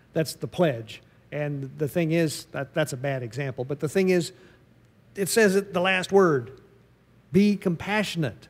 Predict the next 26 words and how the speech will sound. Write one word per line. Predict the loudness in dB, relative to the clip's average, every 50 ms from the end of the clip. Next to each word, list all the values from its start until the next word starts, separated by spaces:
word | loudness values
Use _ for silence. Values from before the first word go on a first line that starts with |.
| _ _
for | -4 -2 0
I | 2 2 2 2
am | 2 0 0
compassionate." | -2 -6 -6 -6 -6 -8 -8 -10 -12 -12 -6
You | -4 -4
know, | -2
God's | -2 -2 -2 -2 -4 -4 -6
a | -4
forgiving | -4 -6 -4 -4 -4 -4 -4 -4 -4
God. | -4 -2 -2 -2 -2 0
God, | 0 0 0 0 -4 -8 -16 -20 -20 -20 -2
God | 0 2 2 2 2
understands | 2 2 4 4 2 0 -2 -4 -4 -2 -2 0 2 0 0 -2 -2
the | -4 -4
situation | -4 -4 -6 -4 -2 0 2 2 2 2 0 -4 -2 -2
that | -2 -2 -2
you're | -4 -2 0
in, | 2 2 2 2 2 0 -2 -2 -6 -14 -20 -20 -10 -6
and | -4 -2 0
he's, | 2 2 0 0 -2 -6 -8 -8 -10 -6 0
he | 2 2
works | 4 4 2 2 0 -2 -6 -8
with | -8 -8 -8 -8 -12
you. | -16 -16 -18 -20 -20 -20 -10 -6
I | -2
mean, | -2 -2 -2